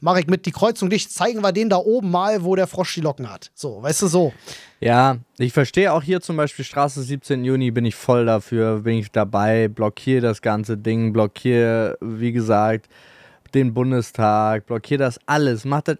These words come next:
Speaker 2: alles weg, ja. Ich, bei,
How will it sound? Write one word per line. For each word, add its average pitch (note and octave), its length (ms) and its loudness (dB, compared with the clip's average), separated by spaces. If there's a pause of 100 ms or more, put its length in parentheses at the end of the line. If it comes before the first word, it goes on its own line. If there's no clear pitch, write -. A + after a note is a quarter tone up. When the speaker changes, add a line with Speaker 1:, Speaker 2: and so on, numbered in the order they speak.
Speaker 2:
alles D#3 380 0
weg, C#3+ 260 -2 (240)
ja. D3+ 440 0 (680)
Ich, B2 160 -4 (720)
bei, B2+ 380 2